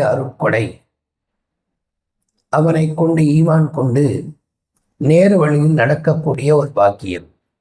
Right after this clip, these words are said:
இந்த ஹிதாயத் என்பது ரப்புல் ஆலமீன் அல்லாஹு தஆலா நமக்கு வழங்கி இருக்கிறான்.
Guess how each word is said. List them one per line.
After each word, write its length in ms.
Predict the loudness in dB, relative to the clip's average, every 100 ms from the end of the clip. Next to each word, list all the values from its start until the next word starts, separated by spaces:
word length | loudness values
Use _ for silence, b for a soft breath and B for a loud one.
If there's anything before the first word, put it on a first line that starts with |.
| _ _ _ _ _ _ _ 0
இந்த 220 | 4 4
ஹிதாயத் 640 | 4 2 4 4 4 4 2
என்பது 380 | 2 2 2 2 2
ரப்புல் 380 | 2 4 4
ஆலமீன் 460 | 4 2 2 2 2
அல்லாஹு 380 | 2 0 0 -2
தஆலா 400 | 0 0 0 -2 -4 -8 _ _ _ _ _
நமக்கு 440 | 0 2 2 2 2
வழங்கி 420 | 4 4 4 2
இருக்கிறான். 540 | 2 0 -4 -4 -4